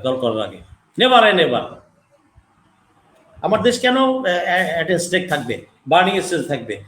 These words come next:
তারপর ট্রেন পুরাবে, লঞ্চ পুরাবে, এইটা করবে, এয়ারপোর্ট পুরাবে? Why? আরে ভাই, কার সম্পদ পুরাচ্ছ? ইউনুসের সম্পদ পুরাচ্ছ? ইউনুসের সম্পদ না তো, ইউনুসের কিচ্ছুই হবে, ডক্টর ইউনুস কিচ্ছুই হবে না।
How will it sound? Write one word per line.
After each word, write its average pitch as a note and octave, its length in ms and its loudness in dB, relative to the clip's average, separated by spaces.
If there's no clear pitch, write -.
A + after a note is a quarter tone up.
তারপর F3 260 2
ট্রেন F#3+ 380 0
পুরাবে, D#3+ 340 2
লঞ্চ E3+ 360 4
পুরাবে, D#3 280 4
এইটা E3 280 0
করবে, D#3 360 0
এয়ারপোর্ট D#3 380 0
পুরাবে? D3 500 0
Why? B3+ 280 4
আরে G#3 120 4
ভাই, B3+ 100 6
কার A#3 200 4
সম্পদ C4+ 440 0
পুরাচ্ছ? C#4+ 340 2
ইউনুসের A#3+ 380 4
সম্পদ C#4 340 -2
পুরাচ্ছ? D4+ 320 0
ইউনুসের B3+ 360 2
সম্পদ C#4+ 300 0
না D#4+ 140 4
তো, - 380 0
ইউনুসের C#4+ 380 4
কিচ্ছুই D#4 300 2
হবে, C#4 220 4
ডক্টর C#4+ 200 0
ইউনুস C#4 220 2
কিচ্ছুই D4 320 0
হবে C#4+ 200 4
না। - 460 0